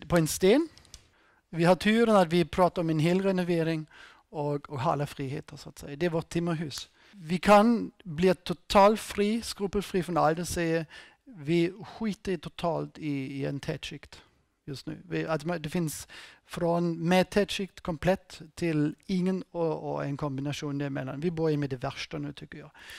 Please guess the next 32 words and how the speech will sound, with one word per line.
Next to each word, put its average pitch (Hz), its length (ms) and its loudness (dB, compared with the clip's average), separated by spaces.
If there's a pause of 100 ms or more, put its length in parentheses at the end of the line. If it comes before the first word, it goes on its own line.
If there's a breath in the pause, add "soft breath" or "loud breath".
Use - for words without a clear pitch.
(180 loud breath)
Då 156 200 2
är 143 80 2
det 180 100 4
så 220 140 2
enkelt 208 340 6
att 180 140 6
vi, 165 260 2
vi 143 120 -2
lärklinar, 226 560 4 (1000 soft breath)
oftast 190 500 2
i, 156 300 -2
i 147 60 -4
två 156 200 -2
lager. 180 400 2 (760 loud breath)
Det 156 100 -10
första 202 520 2
är 170 40 4
en 160 100 -2
utstockning, 208 720 -2
den 160 120 -4
är 147 60 -2
väldigt 139 300 -4
tjock. - 360 -4 (460 loud breath)
Den 160 200 0
följer 208 580 6
timret, 202 500 2
den 156 180 0
bara 165 460 2
fyller 151 320 -4
ut, 190 200 -2
fyller 165 220 -4
ut. 180 140 -4